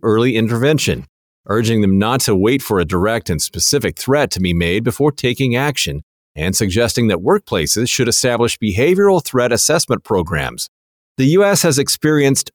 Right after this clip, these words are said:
thirty-nine mass shootings in less than a month into twenty twenty-three, more than any other January since the year twenty fourteen, according to the Gun Violence Archive,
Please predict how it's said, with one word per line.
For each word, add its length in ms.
thirty-nine 920
mass 240
shootings 540
in 180
less 440
than 180
a 60
month 440
into 520
twenty 340
twenty-three, 800
more 200
than 280
any 340
other 260
January 760
since 360
the 140
year 220
twenty 320
fourteen, 760
according 420
to 120
the 100
Gun 380
Violence 380
Archive, 560